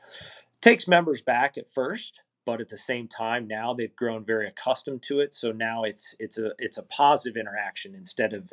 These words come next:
a, a negative connotation. It's more a question, "Hey,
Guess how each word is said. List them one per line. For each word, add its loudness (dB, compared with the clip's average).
a, -8
a 0
negative 4
connotation. 2
It's -4
more 4
a 6
question, 4
"Hey, 4